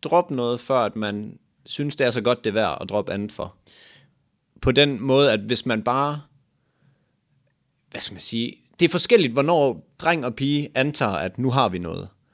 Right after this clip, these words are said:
Og det er vigtigt, at man lige, hvad skal man sige, stemmer det overens med hinanden.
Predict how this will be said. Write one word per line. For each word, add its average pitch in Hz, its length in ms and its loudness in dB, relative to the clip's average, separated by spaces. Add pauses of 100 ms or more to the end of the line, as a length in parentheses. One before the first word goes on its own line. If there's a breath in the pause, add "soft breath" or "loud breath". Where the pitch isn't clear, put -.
(360)
Og 139 160 0
det 180 140 8
er 160 40 6
vigtigt, 147 340 0
at 110 100 0
man 120 140 0
lige, 160 420 -2 (680)
hvad 117 100 -6
skal 127 120 -4
man 120 40 -4
sige, 123 180 -2
stemmer 120 280 2
det 135 140 4
overens 110 520 0
med 92 80 -6
hinanden. 90 340 -6